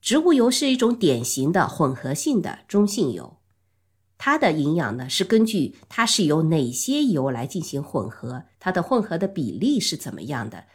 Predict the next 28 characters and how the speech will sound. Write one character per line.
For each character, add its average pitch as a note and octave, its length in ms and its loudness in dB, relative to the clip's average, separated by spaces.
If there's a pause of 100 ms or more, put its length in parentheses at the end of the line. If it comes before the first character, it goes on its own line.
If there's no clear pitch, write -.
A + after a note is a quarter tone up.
(120)
从 F#3 260 0
而 B2+ 360 0
决 C3 200 -2
定 F#3+ 160 0
了 A#2+ 240 -4
它 - 160 -14
这 A#2+ 160 -12
个 A#2+ 80 -12
油 A2+ 240 -14
的 C3 80 -12
特 B2+ 220 -10
征。 A#2+ 340 -8 (1300)
植 A3+ 140 2
物 C#4+ 160 4
油 G#3 180 6
通 C#4 240 2
常 F3+ 180 2
是 F3+ 220 0
由 C#3 360 -2 (140)
豆 G#3+ 280 4
油、 B2+ 440 -4 (220)
棕 C#4+ 300 2
榈 B2 280 0
油、 B2+ 380 -8 (180)
葵 F3+ 220 0
花 F#3+ 260 2
籽 C#3+ 220 -6
油、 C3 460 -4